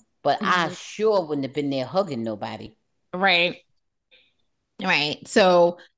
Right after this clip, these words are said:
Speaker 2: I don't know. I, I don't really know. I'm not happy with this season. Um, like, I mean, we mentioned it, um, you know, maybe a couple episodes ago.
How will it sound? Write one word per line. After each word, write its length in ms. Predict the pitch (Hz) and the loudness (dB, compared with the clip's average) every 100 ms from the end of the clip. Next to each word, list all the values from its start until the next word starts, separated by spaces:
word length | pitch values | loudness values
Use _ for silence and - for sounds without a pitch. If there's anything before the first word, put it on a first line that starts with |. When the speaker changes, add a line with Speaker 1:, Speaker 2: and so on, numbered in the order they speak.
| _ _ _ - | _ _ _ -2
Speaker 2:
I 240 | 247 - | -2 0
don't 180 | 254 240 | 2 4
know. 300 | 208 202 196 | 4 2 2
I, 340 | 208 214 - | 2 2 2
I 20 | 220 | 2
don't 180 | 226 | 2
really 220 | 202 196 196 | 2 0 2
know. 320 | 185 180 180 | 2 2 2
I'm 240 | 208 226 214 | 2 2 2
not 160 | 202 | 0
happy 400 | 190 196 190 202 | 0 0 0 -2
with 180 | 180 180 | -2 -2
this 240 | 185 185 | -2 -2
season. 680 | - 196 196 202 185 180 180 | 0 0 0 0 0 0 -2
Um, 240 | 180 180 180 | -2 -2 -2
like, 200 | 190 185 _ _ - | -2 -4 _ _ -8
I 100 | 165 | -4
mean, 260 | 175 202 | -2 -2
we 100 | 220 | -2
mentioned 400 | 196 202 - 196 | -2 -2 -2 0
it, 240 | 185 180 - | 0 0 -2
um, 420 | 170 165 165 160 | -2 -2 -4 -4
you 100 | 180 | -2
know, 160 | 170 160 | -2 -2
maybe 300 | 170 170 170 | -2 -2 -4
a 40 | |
couple 300 | - 190 180 | -4 -6 -4
episodes 480 | 170 175 - 180 175 | -4 -4 -4 -4 -4
ago. 440 | 175 175 170 170 | -2 0 2 0